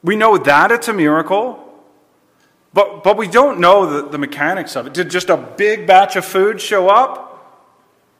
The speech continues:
Was it the last loaf in the, in the bottom of the basket and they, they would hand it out? "That's the last one and there's another one"? We don't know.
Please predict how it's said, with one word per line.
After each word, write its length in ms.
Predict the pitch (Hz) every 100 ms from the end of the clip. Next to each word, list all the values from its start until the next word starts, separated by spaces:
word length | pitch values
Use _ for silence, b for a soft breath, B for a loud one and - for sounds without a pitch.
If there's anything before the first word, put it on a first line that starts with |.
| _ -
Was 180 | 196
it 120 | 208 202
the 100 | 180
last 560 | 170 185 202 233 -
loaf 460 | 175 190 208 240 -
in 140 | 185
the, 280 | 170 160 -
in 120 | 180
the 60 | 165
bottom 340 | 165 170 202
of 100 | 196
the 80 | 180
basket 500 | 170 170 190 - 226
and 140 | 208 180
they, 240 | 175 175 B B -
they 120 | 170
would 100 | 175
hand 260 | 175 196
it 80 | 185
out? 320 | 185 214 196
"That's 240 | 139 143 -
the 100 | 170
last 340 | 180 190 190
one 100 | 175
and 140 | 147 143
there's 200 | 165 160
another 300 | 147 160 185
one"? 360 | 208 214 196 _ _ _ _ _ _ _ _ _ _ _ _ _ _ _ _ _ _ _ _ _ _ _ _ _ _ _ _ _ _ _ - - _ _ _
We 160 | 117
don't 240 | 135 139 123
know. 400 | 135 175 -